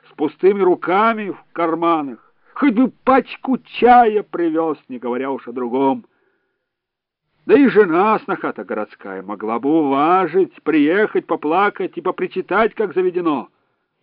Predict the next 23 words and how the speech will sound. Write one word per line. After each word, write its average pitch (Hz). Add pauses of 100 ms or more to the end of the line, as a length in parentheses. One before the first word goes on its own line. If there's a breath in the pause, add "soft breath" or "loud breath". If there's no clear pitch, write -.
(100)
Ни 175 (200)
стыда, 98
ни 82 (120)
совести. 85 (1300)
Когда 104
старик 143
был 143
жив, 160
да 139
при 143
достатке 156
пара 160
дойных 156
верблюдиц, 147 (100)
овец 156
с -
ягнятами 165
полтора 160
десятка, 156
тогда 151
он 190
был 190
хорош. 190